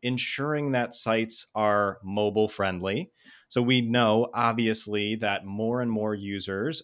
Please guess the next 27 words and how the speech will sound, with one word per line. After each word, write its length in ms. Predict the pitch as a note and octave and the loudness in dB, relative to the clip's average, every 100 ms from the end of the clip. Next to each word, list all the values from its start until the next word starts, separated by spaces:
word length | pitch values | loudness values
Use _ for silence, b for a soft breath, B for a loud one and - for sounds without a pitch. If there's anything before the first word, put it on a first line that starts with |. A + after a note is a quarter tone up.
| G#2 | 0
are 500 | G#2 G2+ G2 G2 F#2+ | 2 2 2 -2 -6
conducting 460 | - G#2+ G2+ A2 G#2+ | -4 0 0 -2 -6
searches 560 | - G#2 - G#2 - - - | -4 -4 -2 -4 -4 -10 -14
from 400 | - G#2+ A2 G#2+ | -2 0 2 2
their 320 | G#2 G#2 G2+ F2+ | 4 2 0 -2
mobile 320 | G#2+ G#2+ G#2+ | -2 0 0
devices, 580 | G#2 G2+ G2+ - G2+ - | 0 0 -2 -2 -4 -4
tablets, 560 | - G2 G2 G2 - | -2 -2 -2 -4 -4
things 300 | - G2+ F#2+ | -8 -8 -6
like 180 | G2 F#2+ | -6 -4
that. 300 | G2 G2 G2+ B B B B | -2 -2 -2 B B B B
Google 320 | - A2 A#2 | -8 -2 0
wants 220 | A2+ A2+ - | 0 0 -2
to 160 | A2 | -2
ensure 420 | G#2 - G#2+ G#2 | -4 0 2 2
that 240 | G#2 G#2 F2+ | 2 -2 0
those 220 | G#2+ G#2+ | -2 -2
are 120 | G#2 | -4
really 280 | F#2+ G#2+ G#2 | -4 -6 -6
user-friendly 920 | F#2 F#2 G2+ G#2+ G2 - F#2 G2+ A3+ | -6 -6 -4 -2 -4 -6 -8 -4 -6
sites 440 | A#3 E2+ G2+ F#3+ - | -6 -6 -8 -8 -10
when 140 | G2 | -10
they 100 | F#2 | -8
send 380 | - - F2+ F2+ | -6 -6 -8 -10
people 260 | F#2 F2 F2 | -12 -10 -12
to 120 | F2+ | -10
them. 320 | F2 A#2 | -10 -10